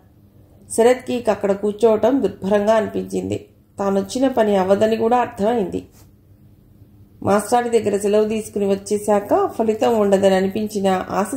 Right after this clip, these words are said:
చావక మరో రెండు మూడు చోట్ల ప్రయత్నం చేశాడు. రాత్రి పదవుతుండగా తిరిగి తిరిగి అలసిపోయి, నిరాశతో కుంగిపోయి రూమ్కి చేరుకున్నాడు శరత్. ఏం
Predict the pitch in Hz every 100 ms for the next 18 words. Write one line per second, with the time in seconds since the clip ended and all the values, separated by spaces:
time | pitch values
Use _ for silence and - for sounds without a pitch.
0 | 254 202 190 226 233 208 190 190 190 190
1 | 190 190 190 190 247 214 190 190 185 180
2 | 170 170 185 185 - - - _ _ _
3 | _ - - _ _ - 190 214 220 277
4 | 214 196 196 202 202 202 196 185 190 202
5 | 196 202 196 196 208 202 185 190 220 233
6 | 196 180 - - 190 208 214 226 - -
7 | 202 202 220 208 196 190 - 196 208 214
8 | 247 220 196 196 180 185 185 - - 190
9 | 196 - - _ _ _ - _ _ _
10 | - 226